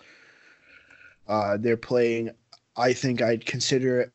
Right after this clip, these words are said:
more as a team. I'd like to see how Zach Hyman gets back into this roster. I know Mitch Marner isn't there. Uh, I believe Kapanen's gonna replace him, and this time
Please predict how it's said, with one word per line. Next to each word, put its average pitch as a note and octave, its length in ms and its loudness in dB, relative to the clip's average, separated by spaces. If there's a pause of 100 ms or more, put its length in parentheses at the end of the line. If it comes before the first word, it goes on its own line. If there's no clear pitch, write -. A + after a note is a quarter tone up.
more B2 280 -2
as A#2 220 0
a A2 60 -4
team. C#3 680 0 (1300)
I'd A#2+ 160 0
like A#2+ 220 2
to C3 100 -2
see B2+ 200 -2
how A#2 240 -2
Zach A2 320 -4
Hyman A#2 500 -2 (460)
gets A#2 220 -2
back A2 360 -2
into G#2+ 200 -8
this G2+ 240 -6
roster. A2+ 600 -2 (420)
I A2+ 140 -2
know A#2 320 2
Mitch A2+ 280 -2
Marner A2+ 360 -2
isn't A2 340 -4
there. A#2+ 500 0 (360)
Uh, G2+ 400 0 (160)
I A#2+ 100 0
believe A#2+ 420 0
Kapanen's A#2+ 600 -2
gonna A2+ 160 -2
replace A2 520 -2
him, C3 220 0
and A2 220 -4
this A2+ 180 -2
time A#2 400 -2